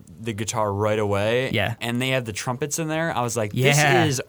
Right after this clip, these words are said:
Speaker 1: all, this is everything, and it's amazing."
Speaker 2: It's phenomenal.
Speaker 1: Uh, then you have Passion, which was one of the, uh, singles.
Speaker 2: Yeah,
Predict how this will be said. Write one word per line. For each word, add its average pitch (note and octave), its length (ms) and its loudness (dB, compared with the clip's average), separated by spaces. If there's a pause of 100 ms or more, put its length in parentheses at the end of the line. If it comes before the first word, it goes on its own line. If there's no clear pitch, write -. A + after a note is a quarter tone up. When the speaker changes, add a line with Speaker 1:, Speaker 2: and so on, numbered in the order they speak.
(120)
Speaker 1:
all, D#3+ 600 2
this F#3+ 160 -2
is G3 120 -2
everything, E3+ 480 -2
and C#3 180 0
it's C3+ 140 0
amazing." A#2 220 0
Speaker 2:
It's G2+ 80 -2
phenomenal. G#2 580 0 (480)
Speaker 1:
Uh, B2 500 0 (300)
then C#3 140 -2
you F3 100 2
have D#3+ 120 -2
Passion, C#3 400 0
which A2 140 -4
was G#2+ 100 -6
one B2+ 180 -4
of B2 80 -6
the, A#2+ 200 -2
uh, G#2 200 0
singles. G#2+ 680 -2 (460)
Speaker 2:
Yeah, C3+ 300 2